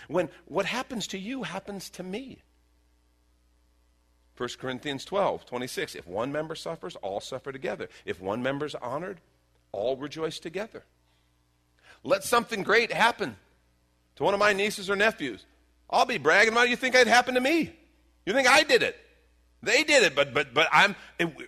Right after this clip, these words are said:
it, if it happens to them, it happens to me. Something bad happens to one of them. They're going through something hard. The family texts start coming.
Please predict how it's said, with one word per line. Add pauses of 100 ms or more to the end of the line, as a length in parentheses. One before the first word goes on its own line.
(180)
it, (100)
if
it
happens
to
them,
it
happens
to
me. (1500)
Something
bad
happens (500)
to
one
of
them. (920)
They're
going
through
something
hard. (1400)
The
family
texts
start
coming.